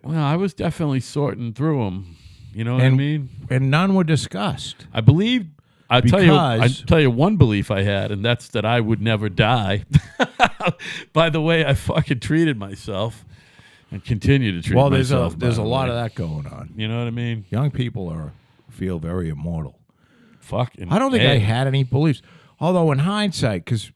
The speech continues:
Speaker 2: I had to take, like, I had to take, like, an English class.
Speaker 1: Yeah.
Speaker 2: You know, like, a writing class.
Speaker 1: Sure. Jun-, you probably had to take, uh, freshman writing and junior writing.
Speaker 2: And I remember the best I could get out of that was, like, a fucking,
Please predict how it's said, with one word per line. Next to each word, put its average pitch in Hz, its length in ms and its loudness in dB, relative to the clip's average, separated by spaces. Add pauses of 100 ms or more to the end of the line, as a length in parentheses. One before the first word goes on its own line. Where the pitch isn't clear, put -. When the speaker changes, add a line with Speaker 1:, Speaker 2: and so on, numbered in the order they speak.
(100)
Speaker 2:
I 123 140 -4
had 165 200 0
to 165 80 -4
take, 143 380 -4
like, 101 340 -8 (300)
I - 60 -10
had 160 60 -4
to 156 60 -4
take, 143 240 -2
like, 120 200 -4
an 90 100 -4
English 117 400 -4
class. 113 720 -6
Speaker 1:
Yeah. 113 220 -4 (100)
Speaker 2:
You 95 80 -6
know, 85 80 -6
like, 76 160 -10
a 73 60 -10
writing 113 480 0
class. 117 400 -2
Speaker 1:
Sure. 165 280 -4
Jun-, 156 320 -4
you 147 140 -6
probably 165 300 -2
had 156 160 2
to 151 80 -4
take, 139 300 -10 (200)
uh, 127 220 -8
freshman 180 420 -14
writing 175 320 -12
and 139 100 -12
junior 123 360 -10
writing. 80 440 -18 (960)
Speaker 2:
And 117 500 -2
I 120 100 -2
remember 143 680 0 (1200)
the 117 80 2
best 202 460 -2
I 180 120 -4
could 120 240 -6
get 131 240 0
out 85 200 -2
of 78 100 -6
that 76 220 -12
was, 80 280 -10
like, 85 180 -4
a 78 60 -10
fucking, 87 500 -10